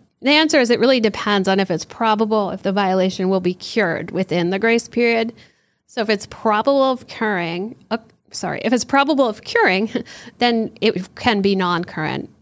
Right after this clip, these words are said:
Otherwise, it would be current if you think you weren't gonna fix it. So say in my example, this might be kind of an easy example 'cause there's a thirty-day cure period.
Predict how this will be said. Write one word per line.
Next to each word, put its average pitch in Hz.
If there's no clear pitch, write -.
Otherwise, 180
it -
would 160
be 151
current 139
if -
you 165
think 160
you 151
weren't 151
gonna -
fix -
it. -
So 202
say 349
in 311
my 262
example, 190
this 226
might 214
be 190
kind 185
of 175
an 170
easy 226
example -
'cause 240
there's 247
a 220
thirty-day 240
cure 202
period. -